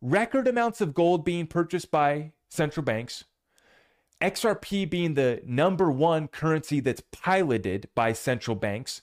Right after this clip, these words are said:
the number one company that's been working and sitting at the table with these central banks, right?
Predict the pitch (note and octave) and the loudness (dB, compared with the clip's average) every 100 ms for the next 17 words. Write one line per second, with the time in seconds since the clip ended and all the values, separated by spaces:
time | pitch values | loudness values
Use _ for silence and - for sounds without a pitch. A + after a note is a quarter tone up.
0 | - - C#3 F3 E3+ E3+ D3+ - F3+ E3+ | -18 -2 2 2 4 2 2 -2 -2 0
1 | F3+ C#3+ C#3+ - D3 A#2+ B2+ G3 F#3 A#2+ | 0 0 -2 -2 -4 -2 0 2 0 -6
2 | A#2 C3 A#2+ E3+ D3+ C#3 B2 - - A3+ | -8 -8 0 0 2 -2 -6 -6 -2 0
3 | E3 G#2 F#2+ - _ B2+ - A#2 - A2+ | 0 0 -2 -8 _ -2 0 0 0 -2
4 | A2+ G2+ A2+ G#2+ - - _ _ _ - | -2 -2 -2 -2 -10 -16 _ _ _ -2
5 | C3+ C3+ | 0 0